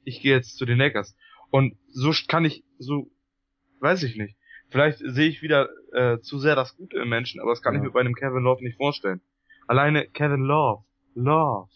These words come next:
Speaker 2: <laughs> Love is in the air. Ey.
Speaker 1: Okay, der war flach, aber
Speaker 2: Ähm,
Speaker 1: äh,
Speaker 2: du hast aber das Richtige gesagt. So, wenn Kevin Love, glaub ich, der ist da hingekommen und hat gesagt, „Alter, ich war noch nie in den Playoffs.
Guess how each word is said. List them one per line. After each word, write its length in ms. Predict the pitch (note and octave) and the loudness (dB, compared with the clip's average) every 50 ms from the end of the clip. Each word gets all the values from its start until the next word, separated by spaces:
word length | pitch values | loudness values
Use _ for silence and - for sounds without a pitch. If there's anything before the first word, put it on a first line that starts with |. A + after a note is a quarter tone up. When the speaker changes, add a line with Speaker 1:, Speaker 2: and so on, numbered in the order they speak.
| _ _ | _ _
Speaker 2:
<laughs> 1000 | - - - - - - _ _ _ _ _ _ _ _ _ - - F#3+ E3+ - | -14 -14 -14 -14 -20 -20 _ _ _ _ _ _ _ _ _ -20 -20 -20 -18 -14
Love 220 | - G2+ G2+ G2+ | -10 -8 -8 -8
is 120 | G2 G2 - | -8 -8 -10
in 120 | A2 G2+ | -10 -8
the 100 | G2 G2 | -6 -6
air. 260 | G2+ G#2+ G#2+ G2+ G#2 _ _ _ _ _ _ | -6 -6 -8 -12 -16 _ _ _ _ _ _
Ey. 220 | A#2+ A2 F#2+ - - | -8 -8 -8 -8 -10
Speaker 1:
Okay, 240 | A#2 A#2+ - B2+ A#2+ | -10 -4 -2 0 2
der 160 | A#2+ B2+ B2+ | 4 4 4
war 120 | B2 B2 A#2 | 4 2 2
flach, 300 | - - C3 C3 A#2+ A2+ | 0 0 0 0 0 -2
aber 260 | G#2+ G#2 G#2+ A2 G2+ | -4 -2 -2 -2 0
Speaker 2:
Ähm, 320 | A2 A2 G#2+ G#2 G2+ G2+ | 0 -2 -2 -4 -4 -6
Speaker 1:
äh, 220 | G2 - G#2+ G#2+ - _ _ _ _ _ _ _ _ _ _ _ _ _ _ _ _ _ _ | -6 -6 -8 -8 -8 _ _ _ _ _ _ _ _ _ _ _ _ _ _ _ _ _ _
Speaker 2:
du 80 | - D3 | -2 -2
hast 120 | E3+ F#3 | -2 0
aber 140 | F3+ D#3+ D3 | -2 -2 -2
das 160 | D3 C#3 - | -4 -4 -4
Richtige 300 | E3+ F3 - F#3 C#3+ C3 | -4 -4 -4 -6 -8 -8
gesagt. 380 | B2 B2+ A2 D3+ G3+ - - _ _ _ | -10 -8 -8 -8 -8 -8 -12 _ _ _
So, 180 | - A2 G#2+ G#2 | -8 -6 -4 -4
wenn 280 | B2 D3 E3 E3+ E3+ - _ _ _ _ _ _ _ _ _ _ _ _ _ - | -2 -2 -2 -4 -4 -6 _ _ _ _ _ _ _ _ _ _ _ _ _ -10
Kevin 220 | - D3+ D#3+ D#3+ | -8 -6 -4 -4
Love, 240 | D3+ D3+ E3 E3+ E3+ - | -2 -2 -4 -4 -6 -6
glaub 180 | D3+ D3 D3+ | -8 -8 -8
ich, 80 | D3 D3 | -8 -8
der 100 | C#3+ C3 | -8 -10
ist 120 | A#2+ - | -10 -10
da 40 | A#2+ | -10
hingekommen 420 | A2 C#3+ F#3 F#3 F3 - D3+ C#3+ C3+ | -6 -4 -6 -6 -6 -8 -10 -8 -8
und 40 | C#3+ | -8
hat 100 | C#3+ - | -10 -10
gesagt, 340 | C3+ A2+ A#2+ A#2+ A#2 - - | -10 -8 -8 -8 -8 -10 -12
„Alter, 360 | A2+ A2+ A2+ G#2+ F#2 F2 F2 - | -10 -8 -6 -8 -8 -8 -10 -14
ich 100 | G2+ - | -12 -10
war 100 | A#2+ A#2+ | -8 -6
noch 80 | B2 | -6
nie 120 | C3+ D#3 E3 | -4 -2 -2
in 60 | E3 | -2
den 100 | D#3+ D3 | -4 -6
Playoffs. 580 | - - A2+ A2 A2+ B2 C#3 - - - _ | -8 -8 -8 -6 -6 -6 -8 -10 -16 -18 _